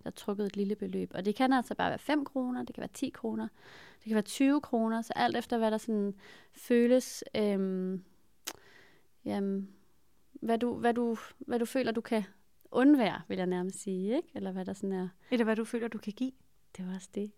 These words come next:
Speaker 1: Apropos
Speaker 2: Mhm.
Speaker 1: Venus. Så hvad føler du egentlig, du kan give?
Speaker 2: Ja.
Speaker 1: <laughs> Øhm,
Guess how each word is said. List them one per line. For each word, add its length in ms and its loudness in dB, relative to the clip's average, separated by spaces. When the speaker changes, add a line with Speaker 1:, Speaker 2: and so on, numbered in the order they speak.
Speaker 1:
Apropos 580 -4
Speaker 2:
Mhm. 120 6
Speaker 1:
Venus. 300 8
Så 200 2
hvad 120 2
føler 280 0
du 100 -2
egentlig, 240 0
du 60 -6
kan 140 -10
give? 220 -4
Speaker 2:
Ja. 160 4
Speaker 1:
<laughs> 1000 4
Øhm, 320 6